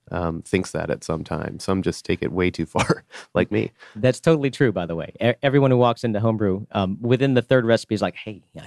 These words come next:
Speaker 2: think I could do this."
Speaker 1: I think I've got something here.
Speaker 2: Yeah.
Speaker 1: <laughs> I'm gonna call it My Basement Homebrew. So actually, three months in is when we f-, developed our first business plan, which was, uh, a, you know,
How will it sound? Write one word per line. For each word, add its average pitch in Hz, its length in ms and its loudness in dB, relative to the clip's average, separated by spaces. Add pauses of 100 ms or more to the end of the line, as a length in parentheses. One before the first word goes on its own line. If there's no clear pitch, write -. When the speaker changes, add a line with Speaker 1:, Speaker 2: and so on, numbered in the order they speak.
(100)
Speaker 2:
think 120 140 -2
I 101 120 0
could 87 220 -10
do 139 140 0
this." - 480 -6
Speaker 1:
I - 40 -12
think 107 200 0
I've 92 100 2
got 98 220 2
something 85 300 -6
here. 87 280 -2
Speaker 2:
Yeah. 190 360 2 (100)
Speaker 1:
<laughs> - 80 -20
I'm 180 100 -2 (160)
gonna 95 140 0
call 98 300 2
it 87 100 -2 (540)
My 98 320 2
Basement 90 600 -2
Homebrew. 85 600 -2 (880)
So 131 360 2 (200)
actually, 135 260 -2
three - 440 -2
months 156 220 4
in 135 100 6
is 120 120 2
when 104 100 0
we 95 100 -2
f-, - 300 -12
developed 104 340 2
our 95 80 0
first 98 400 -2
business 90 300 0
plan, 85 280 -6
which - 160 -6
was, 90 220 -4
uh, 85 440 -2 (200)
a, 90 120 -4 (100)
you 104 100 -2
know, 80 200 -4